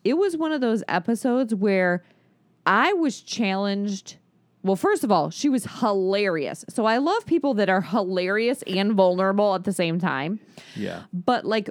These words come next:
Speaker 1: when I was interviewing her, we don't sh-, we don't, um, show the videos that we do, but we actually shoot video while we do our interviews.
Speaker 2: Yeah.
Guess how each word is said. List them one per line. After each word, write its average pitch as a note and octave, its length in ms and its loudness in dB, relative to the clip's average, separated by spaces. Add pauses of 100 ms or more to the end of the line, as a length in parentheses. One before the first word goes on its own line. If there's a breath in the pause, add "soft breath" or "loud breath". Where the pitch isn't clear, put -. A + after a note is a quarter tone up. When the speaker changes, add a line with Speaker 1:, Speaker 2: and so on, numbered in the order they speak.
Speaker 1:
when G#3 580 0
I A3+ 180 -2
was G3+ 220 0
interviewing G#3+ 580 0
her, D#3+ 260 0
we F#3+ 200 2
don't B3+ 320 -2
sh-, - 300 -10
we A#3+ 280 2
don't, A#3 400 -2
um, F3 440 0
show F#3 420 2
the E3 720 2 (440 soft breath)
videos F3 760 0
that D#3 160 2
we F#3 140 2
do, D#3+ 160 0
but E3 160 2
we A#3+ 220 4
actually G3 440 0
shoot F3+ 400 -4
video D#3 640 0
while D#3 460 2
we D#3 580 -2
do F3 140 2
our D#3+ 140 2
interviews. E3+ 680 -4
Speaker 2:
Yeah. - 200 -8